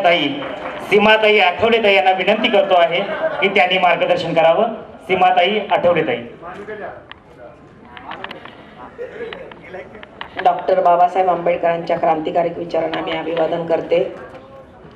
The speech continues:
Speaker 2: स्टेजवरचे सत्कार मूर्ती मामा, मामी, आठवले साहेब आणि सर्व ज्येष्ठ आणि श्रेष्ठ कार्यकर्ते आणि सर्व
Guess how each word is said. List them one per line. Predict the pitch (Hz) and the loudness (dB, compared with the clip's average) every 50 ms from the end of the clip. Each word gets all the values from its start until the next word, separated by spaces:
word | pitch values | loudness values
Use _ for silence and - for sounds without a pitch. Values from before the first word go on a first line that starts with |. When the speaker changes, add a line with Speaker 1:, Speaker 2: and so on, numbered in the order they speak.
| - - - | -20 -20 -12
Speaker 2:
स्टेजवरचे | - 160 165 160 156 165 160 165 165 165 - 160 165 160 156 151 156 156 - - - - - - - - - - - | -4 -2 -2 0 0 0 0 0 0 -2 -2 -2 0 0 0 0 -2 -4 -8 -10 -16 -18 -20 -20 -20 -20 -20 -8 -6
सत्कार | 156 151 151 - - 175 170 165 | -6 -6 -2 0 0 0 0 0
मूर्ती | 165 165 160 156 160 165 165 | -2 -4 -4 -4 -4 -4 -2
मामा, | 165 160 160 156 156 156 160 165 | -2 0 0 0 0 0 0 0
मामी, | 156 151 147 147 147 151 156 165 180 185 - - - - - - - - - - - - - - - - - | -2 -2 -2 -2 -2 -2 -4 -4 -6 -8 -12 -16 -20 -20 -20 -20 -20 -20 -20 -20 -20 -20 -20 -20 -16 -12 -10
आठवले | 135 131 151 151 156 156 | -10 -8 -4 -2 0 0
साहेब | 156 - 160 160 175 165 | 2 2 0 2 2 2
आणि | 156 156 160 | 0 0 -2
सर्व | 160 - 180 180 175 175 175 | -2 -2 -2 0 2 2 0
ज्येष्ठ | 175 - - 165 156 156 - 160 | 0 0 -4 -6 -6 -6 -6 -6
आणि | 165 160 | -6 -6
श्रेष्ठ | 156 - 170 156 151 - 175 | -4 -4 -4 -4 -4 -4 -4
कार्यकर्ते | 160 160 160 151 156 156 151 156 151 147 - - 175 190 190 - - - - - - - - - - - - - - - - - - - - - - - - - - | -2 0 0 2 0 0 -2 -2 -4 -4 -4 -4 -4 -4 -4 -8 -12 -18 -18 -20 -20 -20 -18 -18 -18 -18 -18 -20 -20 -20 -20 -20 -20 -20 -18 -20 -20 -20 -20 -14 -8
आणि | 156 156 165 160 | -6 -4 -4 -4
सर्व | 160 160 175 175 175 175 170 160 165 | -4 -2 0 2 2 2 2 2 2